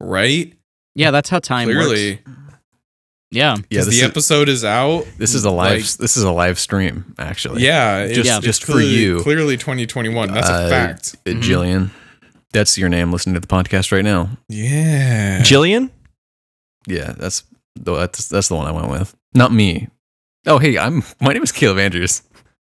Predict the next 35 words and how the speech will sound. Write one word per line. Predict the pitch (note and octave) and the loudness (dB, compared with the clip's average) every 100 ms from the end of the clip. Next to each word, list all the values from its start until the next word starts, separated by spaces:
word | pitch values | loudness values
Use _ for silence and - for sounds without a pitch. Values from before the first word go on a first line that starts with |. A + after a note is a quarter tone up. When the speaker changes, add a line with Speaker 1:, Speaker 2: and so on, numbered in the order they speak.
| _ - | _ -2
Speaker 2:
I | D3+ | -2
was | C3+ | 0
wondering. | D#3 C3+ F2 | 0 0 -4
Speaker 1:
Oh, | C#4 | -2
that's | D4+ D4+ | -2 -2
his | D4+ - | -6 -6
name. | F3+ G3+ G#2+ - - - - - - _ - | -6 -6 -8 -10 -16 -16 -18 -18 -20 _ 2
Speaker 3:
Um, | G#2 G#2 F2+ | 4 4 2
welcome | A#2+ B2 C#3 C3 - | -2 2 2 2 0
to | - G#2+ G2 | -4 -2 -2
the | F2+ F2+ F2+ G2+ | -2 -2 -2 -2
Issues | - G#2 G2 | 0 0 0
on | - D#2 | 0 -4
the | |
Table | C#2+ - F#2 F2 F2+ - | 0 2 2 2 -2 -6
podcast. | - D#2 - - E2 F2+ - | -4 -4 -4 -4 -4 -4 -6
Hopefully | - D#3 D#3 D3+ D3 | -2 -2 0 -2 -2
we're | B2+ F#2+ | 0 -2
funny. | - F#2 F#2 | 0 0 0
Hopefully | F2+ - A#2 - A2 A2 G#2+ | -2 -4 -6 -2 -2 0 0
we | G2 F#2+ | -2 -2
solve | - E2 E2 - | -2 -2 -2 -4
some | - D2 F2+ - _ - - - - _ _ - | -6 -6 -8 -12 _ -20 -20 -20 -20 _ _ -8
crazy | - A2 G2+ G2 G2 G2 | 0 2 4 2 2 0
garbage | A#2 B2 F2+ E2+ - | 2 2 2 0 -4
issues | E2+ - F2 | -4 -2 -2
that | E2+ | -2
you | A#1+ | -4
might | C2+ A#1+ | -4 -4
have | |
thought | - D2 | -4 -4
of | C2 C2+ | -4 -6
in | |
your | B1 | -6
life. | C2+ - - | -6 -8 -12